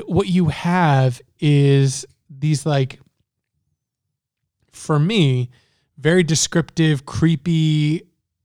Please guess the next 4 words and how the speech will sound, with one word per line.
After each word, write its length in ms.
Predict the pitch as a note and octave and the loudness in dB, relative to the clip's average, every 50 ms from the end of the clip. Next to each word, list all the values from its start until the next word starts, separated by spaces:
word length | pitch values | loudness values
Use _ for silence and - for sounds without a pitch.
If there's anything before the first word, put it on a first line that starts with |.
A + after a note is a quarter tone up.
| _ _ _ _ - | _ _ _ _ -10
uh, 520 | G3 F3 D3 C#3 C3+ C3+ C3+ C3+ C3+ C#3+ - _ _ _ _ _ _ _ _ _ _ _ _ _ _ _ _ _ _ - | -6 -4 -2 -2 -2 -2 -4 -4 -6 -8 -10 _ _ _ _ _ _ _ _ _ _ _ _ _ _ _ _ _ _ -8
um, 480 | D#3 C3+ C3+ B2+ B2+ B2+ B2 C3 C3+ - _ _ _ _ _ _ _ _ _ _ _ _ _ _ - | -6 -4 -4 -4 -6 -6 -8 -10 -12 -16 _ _ _ _ _ _ _ _ _ _ _ _ _ _ -8
references 720 | D3+ C3+ D3+ F3+ F3 - F3 D3 B2+ - D3+ C#3 B2+ - - | -2 0 0 0 0 0 -2 -4 -4 -4 -4 -6 -6 -8 -8
to 520 | - - D3+ C#3 C#3 C3+ C3+ B2+ B2 - | -6 -4 -2 -2 -2 -2 -2 -4 -6 -10